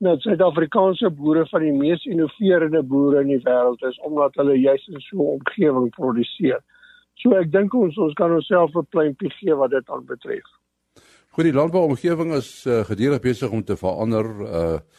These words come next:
Speaker 2: daar's, eh, waarskynlik minder boere, maar, eh, groter plase, ekonomie van skaal. Maar nou is die groot vraag, hoe bring jy dit nou in verband met, eh, sogenaamde kleinboereontwikkeling?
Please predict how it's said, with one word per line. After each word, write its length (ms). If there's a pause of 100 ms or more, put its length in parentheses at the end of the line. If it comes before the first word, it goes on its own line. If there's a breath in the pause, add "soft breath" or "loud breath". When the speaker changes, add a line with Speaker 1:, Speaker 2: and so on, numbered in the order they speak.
(240 soft breath)
Speaker 2:
daar's, 600
eh, 40
waarskynlik 600
minder 320
boere, 360
maar, 340
eh, 180
groter 400
plase, 680 (320 soft breath)
ekonomie 480
van 200
skaal. 560 (460 soft breath)
Maar 160
nou 420
is 180
die 100
groot 200
vraag, 420 (300 soft breath)
hoe 220
bring 240
jy 100
dit 160
nou 140
in 80
verband 420
met, 340
eh, 400
sogenaamde 460
kleinboereontwikkeling? 1200